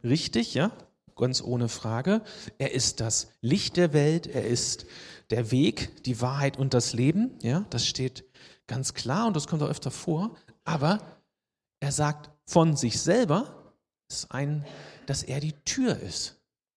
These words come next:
Jesus sagt, „Ich bin die Tür.“ Und darum soll es heute auch ein Stück in dieser Predigt gehen, uns das ein Stück näher zu bringen. Weil von einer Sache bin ich überzeugt. Auch wenn Dinge in der Bibel mir vielleicht nicht ganz verständlich sind, vielleicht für dich auch ein bisschen komisch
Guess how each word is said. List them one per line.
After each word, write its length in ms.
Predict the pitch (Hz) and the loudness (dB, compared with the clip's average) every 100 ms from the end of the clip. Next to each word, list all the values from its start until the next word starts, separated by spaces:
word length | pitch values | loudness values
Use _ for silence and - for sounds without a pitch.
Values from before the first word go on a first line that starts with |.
| _ - | _ -4
Jesus 400 | 139 175 175 - | -4 -4 -6 -8
sagt, 380 | 139 147 - _ | -8 -10 -14 _
„Ich 220 | 127 - | -10 -8
bin 200 | - 131 | -8 -8
die 140 | 123 117 | -8 -12
Tür.“ 340 | - - - _ _ - 151 | -10 -10 -10 _ _ -14 -4
Und 100 | 110 | 2
darum 220 | 170 220 | 4 4
soll 120 | 190 190 | 4 2
es 140 | - | 4
heute 300 | 185 220 - | 2 2 0
auch 80 | 190 | 0
ein 80 | 170 | 0
Stück 320 | - 247 - | 0 0 0
in 100 | 180 | 2
dieser 200 | 175 156 | 4 2
Predigt 600 | - 208 233 156 - - | 2 2 4 4 2 -2
gehen, 380 | 190 165 214 254 - - - | 2 4 4 0 -8 -18 -2
uns 200 | 165 165 | 0 2
das 220 | 170 175 | 0 0
ein 120 | 185 | -2
Stück 340 | - - 190 - - | -2 -2 -2 -4 -6
näher 340 | - 190 214 175 | 2 6 6 4
zu 220 | - 110 | 0 -2
bringen. 360 | 107 107 92 - - - | -2 -2 -4 -8 -18 0
Weil 100 | 143 | 2
von 160 | 185 170 | 2 0
einer 320 | 147 233 240 | 0 2 2
Sache 300 | 202 202 202 | 2 0 0
bin 180 | 180 190 | 0 0
ich 140 | 180 | 0
überzeugt. 760 | 160 156 - - 123 - - - _ _ _ _ _ - | 0 0 2 4 4 2 -10 -18 _ _ _ _ _ 0
Auch 260 | 185 226 | 0 2
wenn 180 | 208 170 | 0 2
Dinge 280 | 175 208 208 | 0 0 0
in 180 | - 170 | -2 0
der 140 | 160 | 0
Bibel 340 | 156 180 180 | 0 2 4
mir 120 | 165 165 | 4 2
vielleicht 340 | 151 151 151 | 0 0 -2
nicht 140 | 151 | -4
ganz 220 | 156 147 - | -2 -2 -2
verständlich 580 | 139 - 202 220 151 | -2 2 2 2 -2
sind, 180 | - 113 | 0 0
vielleicht 240 | - 135 - | 2 0 0
für 80 | 151 | -4
dich 160 | - | -4
auch 180 | - 208 | -4 0
ein 80 | 214 | 2
bisschen 240 | 175 147 | 2 0
komisch 400 | - 143 131 - | 2 2 2 0